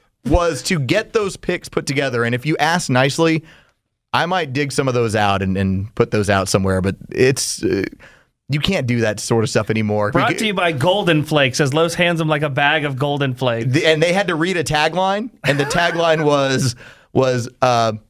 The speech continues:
Speaker 1: "Picking games is easy. Satisfying your hunger is hard. Pick blank, blank snacks." <laughs> Yeah.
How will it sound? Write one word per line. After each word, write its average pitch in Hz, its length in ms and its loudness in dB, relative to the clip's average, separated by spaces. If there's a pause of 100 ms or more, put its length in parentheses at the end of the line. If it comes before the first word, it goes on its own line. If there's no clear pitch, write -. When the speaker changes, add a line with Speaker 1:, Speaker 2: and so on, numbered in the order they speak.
(380)
Speaker 1:
"Picking 208 420 0
games 165 640 2
is 127 260 0
easy. 156 560 2 (420)
Satisfying 160 800 0
your 135 160 2
hunger 143 440 4
is 123 300 2
hard. 117 580 4 (320)
Pick 180 400 -4 (200)
blank, 135 500 0 (100)
blank 135 440 -2
snacks." 120 720 -4 (340)
<laughs> - 60 0 (800)
Yeah. 143 580 2